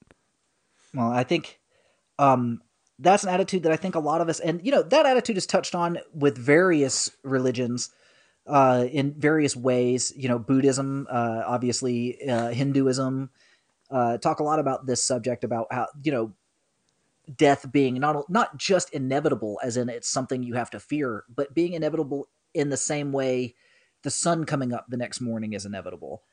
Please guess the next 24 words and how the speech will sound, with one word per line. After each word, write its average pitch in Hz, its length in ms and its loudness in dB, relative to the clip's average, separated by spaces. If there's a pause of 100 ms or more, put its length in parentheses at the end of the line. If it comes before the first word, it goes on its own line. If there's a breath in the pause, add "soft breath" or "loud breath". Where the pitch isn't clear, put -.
(540)
Uh, 123 300 -4 (200)
just 147 360 -2
being 147 200 2
part 147 340 -2
of 120 80 -6
a 123 40 -6
cycle, 135 540 -4 (320)
and, 117 420 -2
uh, 117 260 -4
you 139 120 -8
know, 123 260 -6
how 131 380 -4 (720)
in 143 100 -2
order 156 380 2
to 151 120 -10
have 143 240 -4
any 160 300 -6
sort 151 480 -4 (120)
of, 127 480 -4 (760)
um, 117 580 -4 (2000)
transcendence 160 760 -2
in 123 220 -4
this 151 200 2
life, 117 460 -4